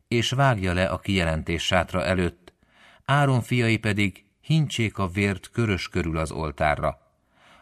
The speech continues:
Azután mutasson be abból áldozatot tűzáldozatul az Úrnak. A kövérjét, amely a beleket borítja, mindazt a kövérjét, amely a beleken van, a két vesét, a rajtuk és a vékonyán levő kövérjét, meg a májon levő hártyát,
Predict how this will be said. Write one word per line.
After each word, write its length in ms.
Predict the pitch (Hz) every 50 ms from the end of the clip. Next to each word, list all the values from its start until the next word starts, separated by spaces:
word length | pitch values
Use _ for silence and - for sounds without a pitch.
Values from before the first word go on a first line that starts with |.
| _ _
Azután 400 | - 143 139 151 135 - 135 131
mutasson 560 | 143 160 143 - 135 110 - - 110 104 98
be 160 | 95 95 92 95
abból 340 | 95 87 90 92 87 87 -
áldozatot 760 | 107 107 107 104 95 98 85 90 85 - - 85 80 - - _
tűzáldozatul 800 | - 110 110 104 90 92 85 85 80 87 80 87 76 - 90 82
az 120 | 82 80 78
Úrnak. 520 | 69 90 87 78 78 87 - - - - _ _ _ _ - - - - _ -
A 120 | 101 98
kövérjét, 680 | - - 104 95 104 104 104 101 107 110 113 117 117
amely 300 | - 113 101 95 87 85
a 60 | 82
beleket 460 | 78 90 104 101 98 90 - 92 82 82
borítja, 640 | 87 90 87 85 82 78 - - 92 85 80 - _ _ _
mindazt 400 | - 117 131 120 113 98 - -
a 60 | 95
kövérjét, 720 | 85 - 104 98 98 101 95 95 98 101 104 98 101 - - _ _
amely 300 | - 107 101 98 95 95
a 80 | 95 90
beleken 560 | 90 107 107 98 87 - - 90 87 82 78
van, 260 | 73 87 80 80 73 - - - - - - -
a 120 | - 104
két 320 | - - 123 107 - -
vesét, 500 | 92 104 92 - - 87 85 78 - - _
a 120 | - 101 98
rajtuk 380 | 117 120 117 107 - 101 -
és 180 | 104 95 - -
a 100 | 98 90
vékonyán 600 | 98 104 98 - - 95 90 87 85 85 85 85
levő 300 | 85 85 82 78 82 80
kövérjét, 800 | 78 - - 92 82 92 87 87 82 85 87 87 82 - - _ _
meg 200 | - 98 98 90
a 60 | 90 87
májon 440 | 90 98 101 101 98 92 90 87
levő 340 | 87 87 85 82 87 82 80
hártyát, 600 | 76 92 98 92 87 - - 92 82 80 - -